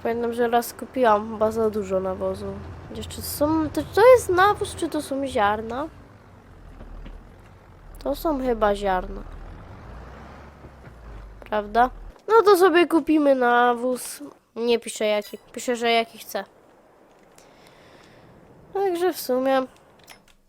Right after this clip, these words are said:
no to wezmę, wybiorę sobie ten. Ten nawóz tyle kosztował kiedyś? Czyli tutaj tysiąc osiemset dwadzieścia. Już mi się nie podoba ta cena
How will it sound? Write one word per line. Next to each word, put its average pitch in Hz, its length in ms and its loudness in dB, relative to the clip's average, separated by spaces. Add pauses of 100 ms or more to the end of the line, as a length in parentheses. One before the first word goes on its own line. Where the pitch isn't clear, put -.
(840)
no 311 100 -8
to - 120 -6 (400)
wezmę, 302 580 2
wybiorę 240 680 0
sobie 220 420 -6 (240)
ten. 202 500 -6 (500)
Ten 240 220 -10
nawóz 330 300 4
tyle 320 280 4
kosztował 226 560 -4
kiedyś? 370 520 -2 (3000)
Czyli 214 180 -4
tutaj 226 280 -4 (140)
tysiąc 254 540 0
osiemset 233 840 -6 (180)
dwadzieścia. 226 960 -4 (340)
Już 254 260 -10
mi 262 100 -6
się 254 140 0
nie 240 120 2
podoba 220 420 0
ta 214 160 -6
cena 208 380 -8